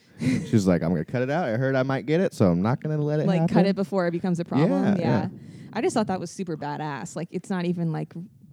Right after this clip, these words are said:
Speaker 1: destroying your life yet, but you're like, "I see this could be a p-,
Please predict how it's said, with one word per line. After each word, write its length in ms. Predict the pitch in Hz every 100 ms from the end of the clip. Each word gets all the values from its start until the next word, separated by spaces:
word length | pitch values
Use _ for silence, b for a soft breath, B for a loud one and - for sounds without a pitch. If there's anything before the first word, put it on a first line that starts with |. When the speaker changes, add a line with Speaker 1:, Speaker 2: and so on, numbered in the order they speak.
| - 165 -
Speaker 1:
destroying 420 | 180 - 175 160
your 120 | 156
life 280 | 151 147 160
yet, 160 | 151 -
but 80 | -
you're 120 | 151
like, 240 | 147 151 -
"I 60 | 160
see 220 | - 190
this 180 | 185 202
could 100 | 247
be 120 | 233
a 40 |
p-, 100 | 240